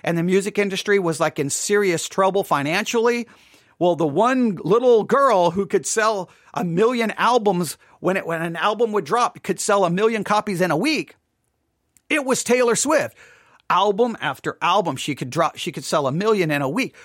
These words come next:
which was huge for the music industry at the time. If I ever met her, I would just thank her for, in some ways, saving and preserving the music industry because I love music. Now, you may disagree, disagree with her, but okay. And there was a time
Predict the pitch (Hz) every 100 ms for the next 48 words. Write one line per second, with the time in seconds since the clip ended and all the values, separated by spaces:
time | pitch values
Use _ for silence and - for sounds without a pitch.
0 | - 175 190 170 147 147 226 349 320 214
1 | - 196 196 247 359 320 170 135 - 131
2 | 113 127 107 104 _ _ - 208 226 202
3 | 185 220 311 220 196 196 196 190 - 214
4 | 220 226 214 196 175 185 196 226 226 214
5 | 196 185 180 - 208 247 196 175 175 -
6 | - 160 165 175 220 220 233 254 339 302
7 | 160 131 - 143 170 202 208 240 262 359
8 | 320 151 190 196 277 214 175 208 - 180
9 | 226 - - - 139 254 240 190 311 330
10 | 220 - 202 240 190 - 226 294 - 294
11 | 339 349 302 262 330 381 392 359